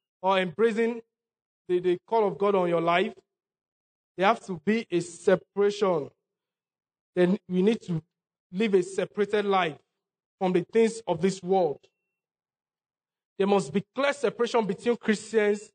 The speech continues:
and the people of the world. When people take a look at us, it must be seen clearly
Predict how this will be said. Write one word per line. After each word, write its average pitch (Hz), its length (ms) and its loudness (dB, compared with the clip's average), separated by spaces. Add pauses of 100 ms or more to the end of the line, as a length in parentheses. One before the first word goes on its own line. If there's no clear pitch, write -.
(100)
and 190 160 2
the 180 60 4
people 233 380 -2
of 175 140 0
the 156 80 -10
world. 160 360 2 (1200)
When 311 160 0
people 262 280 -2 (200)
take 247 160 -2
a 208 40 2
look 214 280 0
at 185 240 -2
us, 220 380 0 (720)
it 220 160 -10
must 202 360 0
be 202 220 2
seen 294 540 0 (160)
clearly 240 500 0